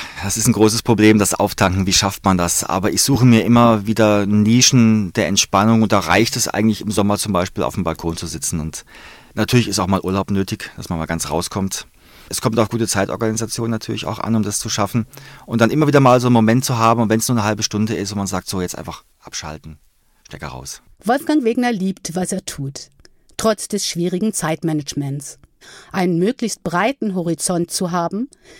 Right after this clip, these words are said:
Speaker 2: das hält er auch als Hochschullehrer für unverzichtbar. Insbesondere deswegen, weil es für die Sprach- und Geisteswissenschaften ohnehin schwierig ist, sich an einer ingenieurwissenschaftlich dominierten Hochschule zu behaupten.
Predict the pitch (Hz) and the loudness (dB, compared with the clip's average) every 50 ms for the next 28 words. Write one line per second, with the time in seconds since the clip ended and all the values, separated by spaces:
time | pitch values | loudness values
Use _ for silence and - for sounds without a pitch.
0 | - - - 233 247 - - 311 311 285 285 - 233 - - 196 - - - 220 | -18 -4 0 0 0 0 0 -2 0 0 -2 -4 -4 -6 -6 -8 -8 -4 -2 0
1 | 262 285 - - - 254 254 240 240 226 233 240 - - 233 226 - 185 202 196 | -2 0 -2 -4 -4 -2 0 0 0 -2 -2 -4 -4 -6 -6 -2 0 -2 -2 0
2 | - 226 233 - - - - - - - - 156 151 139 _ _ _ _ _ _ | -2 -6 -6 -4 -6 -6 -6 -8 -10 -10 -8 -8 -8 -8 _ _ _ _ _ _
3 | _ _ _ - - - - _ _ _ - - 269 320 330 - - 285 247 262 | _ _ _ -20 -20 -20 -20 _ _ _ -2 2 2 2 2 0 -4 -4 -2 2
4 | 262 269 269 269 254 - - 196 202 - - - 208 220 233 233 233 254 262 302 | 2 2 2 0 -2 0 0 -2 -2 -2 -4 -4 -2 -2 -2 -2 -2 0 -2 -2
5 | 320 _ _ _ _ _ _ - - 196 190 190 196 - - - 185 160 170 170 | -2 _ _ _ _ _ _ -4 0 0 0 0 0 -4 -6 -6 -6 -6 -4 -6
6 | - - - - 156 147 170 - - 226 208 - 175 175 247 - - 269 - - | -6 -6 -8 -6 -4 -4 -4 -2 -4 -6 -4 -2 -2 -2 -2 -2 -4 -6 -6 -4
7 | 233 226 - - 220 - - 214 226 - - 233 202 - 220 262 285 285 226 196 | -6 -6 -4 -4 -6 -4 -2 -4 -4 -2 -4 -6 -4 -2 0 2 2 2 2 0
8 | 185 - - - 170 170 190 185 185 170 175 185 - - 202 233 302 - - - | -4 -4 -4 -4 -2 -2 0 -2 0 -2 -2 -6 -6 -6 -4 -4 -4 -4 -6 -10
9 | - - _ - - - - - - - 294 302 - 240 226 226 202 185 202 202 | -12 -14 _ -20 -20 -20 -20 -14 -4 -2 -2 0 0 0 -2 -2 -2 0 0 0
10 | 185 180 185 175 165 160 170 175 196 240 233 240 262 - 262 233 - - 214 - | 0 0 -2 -4 -4 -2 0 0 0 0 0 -2 -2 -2 -2 -4 -2 -4 -4 -4
11 | - - 214 196 - - 175 156 160 156 160 175 185 202 - - 180 165 143 180 | -4 -6 -6 -6 -4 -4 -2 -2 0 0 0 0 -2 -2 -2 -2 -6 -4 -2 -2
12 | 190 214 - - - - 220 220 226 233 226 - - - 175 147 - 226 214 196 | -2 -2 -2 -6 -8 -6 -4 -2 -2 -2 -4 -4 -6 -6 -4 -2 -2 -2 -2 -2
13 | 165 143 139 _ _ _ - 127 139 139 | -4 -4 -6 _ _ _ -10 -8 -8 -8